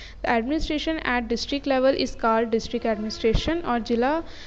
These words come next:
लेवल के ऊपर जो प्रबंध होता है उसको हम जिला प्रबंध बोलते हैं।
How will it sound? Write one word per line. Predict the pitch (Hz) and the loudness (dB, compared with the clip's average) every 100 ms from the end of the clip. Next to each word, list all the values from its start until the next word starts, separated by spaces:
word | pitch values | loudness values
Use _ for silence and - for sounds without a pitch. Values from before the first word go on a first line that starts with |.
| - - - - - - | -14 -14 -14 -14 -14 0
लेवल | 247 240 247 269 | 2 4 4 2
के | 294 | 2
ऊपर | 269 240 277 269 | 2 6 4 4
जो | 233 254 269 | 4 6 6
प्रबंध | 269 262 233 247 262 | 6 4 4 0 2
होता | 247 254 | 2 2
है | 277 | 0
उसको | 262 277 | 0 0
हम | 262 277 | 0 -2
जिला | 233 226 233 | 2 2 2
प्रबंध | 262 254 254 254 | 2 2 2 2
बोलते | 240 240 247 | 4 4 4
हैं। | 254 311 | 2 0